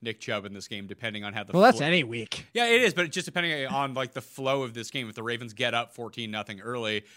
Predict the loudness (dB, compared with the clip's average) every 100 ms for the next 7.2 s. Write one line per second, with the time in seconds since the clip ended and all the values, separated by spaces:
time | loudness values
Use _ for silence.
0 | _ -6 -4 -2 0 0 0 -4 -2 -4
1 | -4 -8 -8 -8 -6 -8 -6 -8 -10 -12
2 | -12 -12 -12 -12 -10 -10 -10 -8 -8 -8
3 | -14 -16 -6 -4 -4 -6 -8 -8 -8 -4
4 | -4 -4 -8 -8 -12 -10 -10 -10 -8 -4
5 | -4 -4 -6 -4 -4 -8 -10 -12 -6 -2
6 | -2 -2 -6 -6 -6 -8 -10 -10 -12 -12
7 | -14